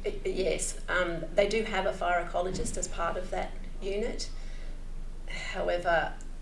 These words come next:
we're given the information that they learn and share,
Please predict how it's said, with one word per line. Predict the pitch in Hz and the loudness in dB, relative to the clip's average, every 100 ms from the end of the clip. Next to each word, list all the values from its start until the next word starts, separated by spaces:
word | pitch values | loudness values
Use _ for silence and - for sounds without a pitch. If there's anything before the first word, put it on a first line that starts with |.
| - - - - - - | -6 -6 -6 -6 -6 -2
we're | 196 196 185 170 151 - - | 4 6 8 8 4 0 -2
given | 240 262 | 4 6
the | 233 220 | 8 6
information | 208 214 196 202 214 - 226 208 | 6 6 6 6 4 4 4 4
that | 196 185 | 4 4
they | 190 180 | 6 6
learn | 180 196 196 190 190 - | 6 4 4 4 2 0
and | 175 | 2
share, | - 208 208 240 262 | 2 6 8 8 4